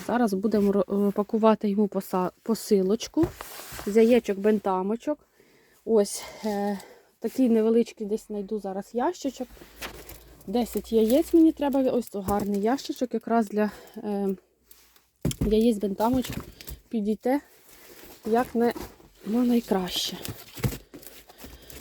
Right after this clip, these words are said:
Е, ну, буду, е, що, е, на дно буду стелити, м, тирсу.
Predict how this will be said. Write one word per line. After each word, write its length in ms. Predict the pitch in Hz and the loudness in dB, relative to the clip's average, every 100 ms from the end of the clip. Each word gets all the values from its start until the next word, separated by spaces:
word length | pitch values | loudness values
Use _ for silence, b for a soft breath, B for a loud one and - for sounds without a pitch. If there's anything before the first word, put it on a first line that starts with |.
| B - | B 4
Е, 220 | 277 247 233 B B | 4 4 -2 B B
ну, 80 | 415 622 | 6 6
буду, 380 | 554 494 466 349 B 277 | 8 12 12 12 B 0
е, 180 | 269 226 | 0 0
що, 320 | 269 214 190 - | 2 2 2 -6
е, 120 | - 226 | -12 -6
на 300 | 214 254 320 | -2 2 4
дно 260 | 294 269 | 6 6
буду 220 | 208 214 | 4 0
стелити, 640 | 233 - 247 240 202 202 196 B B B - - - - - | 0 2 4 4 4 -2 -4 B B B -20 -20 -20 -18 -10
м, 680 | 196 196 196 190 190 190 - | -8 -6 -6 -4 -4 -2 6
тирсу. 480 | 466 587 - 415 | 8 8 4 0